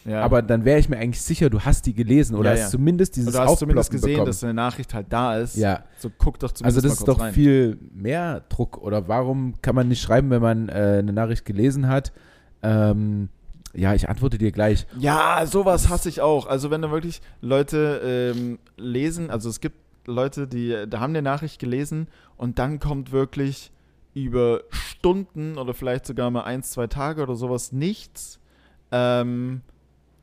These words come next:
Speaker 1: wo ich mir dann denke, ja, also bevor jetzt halt gar nicht reagiert, also du hast ja gelesen, es dauert jetzt eine Sekunde zu schreiben, antworte dir
Speaker 2: Mhm.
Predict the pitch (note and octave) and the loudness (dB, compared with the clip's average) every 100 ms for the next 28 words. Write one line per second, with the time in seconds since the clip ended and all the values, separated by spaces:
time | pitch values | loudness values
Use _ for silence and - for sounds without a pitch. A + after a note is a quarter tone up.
0 | _ _ _ _ G#2+ - C3 B2+ C3 A#2 | _ _ _ _ -6 0 2 2 -2 -2
1 | B2+ D#3 D3+ D3+ D#3 D3+ B2 A#2 A#2 A2+ | -2 -2 -2 -2 -2 -2 0 -2 -2 -4
2 | B2 A#2+ G#2+ - F2+ - A2+ C3 B2+ A#2+ | -4 -4 -8 -20 -14 -10 -4 -2 -2 -2
3 | B2 A2 B2 C3+ E3 D#3 D3 A#2+ A2+ A#2 | -6 -6 -4 -4 -6 -8 -8 -8 -6 -2
4 | B2 C#3 - A2+ A#2+ C3 A2+ A#2 A2+ A2 | -2 -4 -6 -6 -4 -4 -6 -4 -4 -6
5 | - A2 A2+ B2+ C3 A2 G#2+ - G2+ G2+ | -8 -10 -4 -4 -4 -6 -10 -6 -6 -6
6 | G2 G2 F#2+ G2 F#2+ G2+ F#2+ | -10 -12 -12 -8 -6 -6 -8